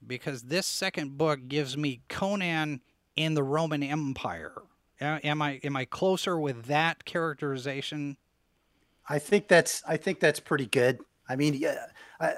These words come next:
Speaker 2: I think both things are true. He's, he's an older guy, older than we usually see Conan, although there's a couple of Conan,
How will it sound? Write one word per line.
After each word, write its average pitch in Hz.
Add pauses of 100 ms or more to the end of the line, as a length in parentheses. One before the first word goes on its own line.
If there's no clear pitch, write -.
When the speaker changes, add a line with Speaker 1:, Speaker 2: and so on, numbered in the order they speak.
(140)
Speaker 2:
I 160
think 214
both 170
things 151
are 110
true. 101
He's, -
he's -
an 143
older 170
guy, 127
older 143
than 120
we 131
usually 131
see 117
Conan, 107 (120)
although 117
there's 117
a -
couple 123
of 104
Conan, 104